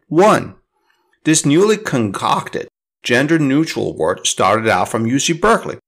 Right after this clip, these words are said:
and was soon discussed in widely circulated journals such as the Boston Globe. It was even mentioned in some dictionaries. I should mention that we did not find the word online in Google Dictionary or Oxford Dictionary.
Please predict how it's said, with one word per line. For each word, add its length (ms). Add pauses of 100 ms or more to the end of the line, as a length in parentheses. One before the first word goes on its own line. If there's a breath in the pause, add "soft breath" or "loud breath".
(300)
and 200
was 120
soon 340
discussed 680 (100)
in 200
widely 360
circulated 600
journals 400
such 200
as 600
the 80
Boston 460
Globe. 400 (300 loud breath)
It 40
was 180
even 240
mentioned 380
in 60
some 200
dictionaries. 640 (460)
I 60
should 160
mention 320
that 160
we 80
did 80
not 280
find 500
the 60
word 280
online 760 (460)
in 480
Google 300
Dictionary 560
or 460 (240)
Oxford 460
Dictionary. 560